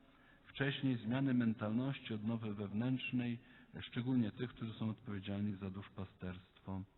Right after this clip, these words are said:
E, pasterze powinni być wierni misji otrzymanej od Chrystusa, a zwłaszcza proboszczowie,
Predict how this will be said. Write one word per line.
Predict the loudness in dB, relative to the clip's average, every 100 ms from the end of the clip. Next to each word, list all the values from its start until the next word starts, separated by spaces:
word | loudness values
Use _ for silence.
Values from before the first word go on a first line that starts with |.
| _ _ _ -20 -20 -20 -20 -20 -20 -14
E, | -6 -4
pasterze | -2 -4 -2 -2 -2
powinni | 0 2 4
być | 2 -2
wierni | 0 2 2
misji | 2 0 -6
otrzymanej | -4 0 2 0
od | -2
Chrystusa, | -6 -6 -4 -6 -4 -6
a |
zwłaszcza | -4 -2 -2 -2 -4 -4
proboszczowie, | -4 -6 -6 -4 -4 -2 -2